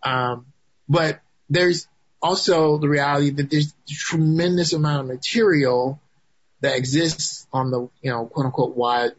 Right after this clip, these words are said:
wild web that we can cultivate and, and bring together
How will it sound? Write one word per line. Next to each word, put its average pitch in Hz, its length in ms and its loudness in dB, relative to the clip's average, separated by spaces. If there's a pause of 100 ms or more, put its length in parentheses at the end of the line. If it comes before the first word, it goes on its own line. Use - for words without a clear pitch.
wild 123 500 -2
web 120 460 -4 (640)
that 131 460 0 (320)
we 139 220 2
can 147 200 -4
cultivate 135 840 0 (540)
and, 127 600 -2
and 123 180 -6
bring 170 240 0
together 127 680 0